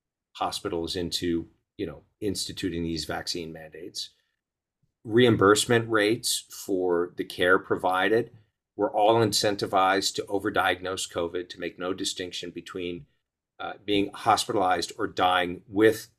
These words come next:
covid, with a positive test, versus from covid, covid as the cause of the illness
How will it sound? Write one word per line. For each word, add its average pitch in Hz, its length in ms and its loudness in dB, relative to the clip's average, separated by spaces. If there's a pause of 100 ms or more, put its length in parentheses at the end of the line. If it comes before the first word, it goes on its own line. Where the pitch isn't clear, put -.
covid, 92 580 -2
with 87 140 -6
a 90 60 -6
positive 95 600 -4
test, - 460 -8
versus 98 460 2
from 123 560 4
covid, 95 360 -2
covid 104 360 0
as 98 320 -2
the 90 80 -8
cause 101 500 0
of 92 80 -6
the 90 120 -6
illness 90 520 -10